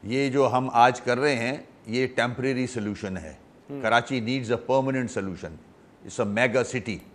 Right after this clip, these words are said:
Speaker 1: पाकिस्तान का सबसे बड़ा शहर है, इस पे तवज्जो देने पड़ेगी federal government को भी और सूबे की government को भी।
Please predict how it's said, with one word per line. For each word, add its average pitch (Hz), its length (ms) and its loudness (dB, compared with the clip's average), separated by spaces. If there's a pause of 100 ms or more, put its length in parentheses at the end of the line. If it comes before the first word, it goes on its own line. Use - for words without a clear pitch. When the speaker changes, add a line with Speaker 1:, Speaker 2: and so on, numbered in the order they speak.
(720)
Speaker 1:
पाकिस्तान 117 480 0
का 117 120 2
सबसे 120 300 -2
बड़ा 104 200 2
शहर 87 200 -4
है, 85 220 -12 (600)
इस 131 120 -6
पे 147 180 0
तवज्जो 127 420 0
देने 131 280 2
पड़ेगी 95 500 -4 (800)
federal 120 220 0
government 123 380 0
को 147 100 6
भी 175 220 0 (220)
और 113 300 2
सूबे 143 420 4
की 117 120 -2
government 87 360 -2
को 78 120 -6
भी। 73 160 -14